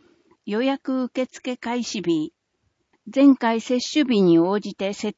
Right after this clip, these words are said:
定しています。送付される接種券をご確認ください。接種券。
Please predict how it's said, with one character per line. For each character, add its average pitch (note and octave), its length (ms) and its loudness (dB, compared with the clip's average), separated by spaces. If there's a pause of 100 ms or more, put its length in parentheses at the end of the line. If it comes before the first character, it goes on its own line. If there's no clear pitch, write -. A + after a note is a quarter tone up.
定 G3+ 200 -4
し - 120 -10
て F#3+ 160 -6
い F3 160 0
ま E3 160 0
す。 - 180 -12 (500)
送 C4+ 300 0
付 C4+ 140 -2
さ B3+ 180 -4
れ A#3+ 160 -2
る A#3 180 -4
接 B3 200 -2
種 D4 240 -2
券 F#3 340 4
を D#3+ 140 2
ご F3 120 -6
確 A#3 300 -6
認 G#3+ 240 4
く - 120 -8
だ F#3+ 120 -2
さ D#3+ 240 -6
い。 D3+ 160 -10 (920)
接 A#3+ 220 -2
種 C4+ 280 -2
券。 D#3+ 460 2